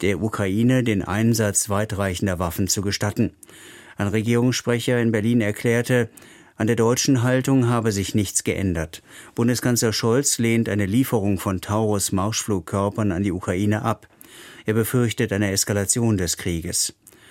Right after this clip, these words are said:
Polens Präsident Duda begrüßte die Ankündigung von U-S-Präsident Biden. Er sprach von einem möglicherweise entscheidenden Moment im Ukraine-Krieg.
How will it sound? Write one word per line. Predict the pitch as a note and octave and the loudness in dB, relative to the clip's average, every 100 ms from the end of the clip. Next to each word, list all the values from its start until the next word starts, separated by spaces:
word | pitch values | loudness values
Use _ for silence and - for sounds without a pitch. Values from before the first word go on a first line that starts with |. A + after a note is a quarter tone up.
| - - - | -20 -14 -2
Polens | D3+ F3+ D3 G2 - | 2 4 4 2 0
Präsident | - A2 A2 A2 G2+ - | -2 -2 0 0 0 0
Duda | A#2 C3 C3+ C#3 | 2 2 4 2
begrüßte | B2 A#2 G#2+ C3+ C#3+ - F2+ | 2 0 2 4 2 0 -2
die | E2+ | 0
Ankündigung | F2 G2+ - G2+ G2 F#2+ F2+ | 0 -2 0 0 0 0 -2
von | F#2+ F2 | -2 -2
U-S-Präsident | G2 G2 - G#2 F#2+ G2 G2 | -2 -2 -2 -2 0 0 -2
Biden. | - G2+ G2+ G2+ E2+ - - - | 0 0 2 0 -2 -10 -20 -8
Er | A2 | -4
sprach | G#2+ - G#2 G#2 | -2 0 -2 0
von | A2+ | -2
einem | F#2+ G#2 G2+ | 0 2 4
möglicherweise | A2 C3 A#2 A2 G2 G2+ G#2 F#2+ | 2 2 0 0 0 0 0 0
entscheidenden | G2+ - A2+ A2+ A2 G2+ | 0 0 0 0 0 2
Moment | G2+ G2+ A2 F#2 - F#2+ | 0 2 2 0 -2 -4
im | E2+ | -2
Ukraine-Krieg. | F2+ - E2+ G2+ F#2+ - F#2 - | -2 -2 -2 0 -2 -4 -6 -6